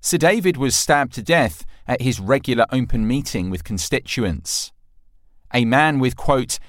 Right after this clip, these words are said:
"a potential motivation linked to Islamist extremism," was arrested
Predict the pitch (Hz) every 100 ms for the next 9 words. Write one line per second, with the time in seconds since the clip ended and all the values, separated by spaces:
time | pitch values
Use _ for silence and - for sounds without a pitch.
0 | - - 131 131 - 165 175 - 139 117
1 | 139 131 127 143 165 - 113 107 117 -
2 | 127 107 - 120 107 101 110 - - 175
3 | 202 165 120 90 82 - - - 139 135
4 | 185 180 - 151 90